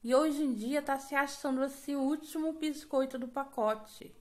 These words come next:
Eu, mas sabe por que que elas tão desse jeito? Por causa de vocês que acompanham o canal dela, vocês que entram naquele link, vocês que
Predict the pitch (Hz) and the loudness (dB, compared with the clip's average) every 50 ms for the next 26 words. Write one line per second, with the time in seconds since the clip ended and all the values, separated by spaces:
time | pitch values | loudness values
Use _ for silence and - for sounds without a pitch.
0 | - - - - - - _ _ - - - - - - _ _ - - - _ | -20 -20 -20 -20 -20 -20 _ _ -20 -20 -20 -20 -20 -20 _ _ -20 -20 -20 _
1 | _ - - _ - - - - 226 226 233 - 247 330 415 494 - - 440 453 | _ -20 -20 _ -20 -16 -6 0 0 0 0 2 2 4 4 4 4 2 0 0
2 | - 294 285 - 262 247 247 247 220 214 214 214 - 214 202 196 208 208 - 208 | 0 -4 0 0 0 2 4 4 4 4 2 0 -2 -2 -2 -2 -4 -6 -8 -2
3 | 220 285 320 311 320 320 339 330 359 339 339 311 311 294 311 277 285 311 330 320 | 0 0 0 0 0 -4 -2 2 4 4 4 4 2 0 0 2 2 2 2 2
4 | 330 - 320 277 285 269 269 - 254 240 240 208 202 202 - 214 190 185 180 185 | 2 2 4 4 4 2 -2 -4 -4 -4 -2 -2 -4 -2 -2 -2 -2 -2 -4 -4
5 | 196 202 202 190 190 202 202 208 202 202 190 190 196 196 202 202 - - - - | -4 0 0 0 0 2 2 2 2 2 2 2 0 -2 -4 -6 -10 -18 -20 -20
6 | - - - - - - 214 226 233 240 233 269 254 247 247 - - 262 240 240 | -20 -20 -20 -20 -12 -4 2 2 2 4 6 4 2 2 2 -2 -2 0 2 2
7 | 240 233 240 220 220 202 202 202 - 214 202 214 262 254 262 262 262 254 240 233 | 2 0 0 -2 0 0 -2 0 -2 -2 -2 0 0 0 2 2 2 2 2 0
8 | 233 240 208 202 208 208 214 214 214 214 - - - 220 220 214 208 202 196 190 | 0 -2 -4 -2 -4 -2 -2 -4 -4 -4 -8 -10 -8 -8 -6 -4 -4 -4 -4 -6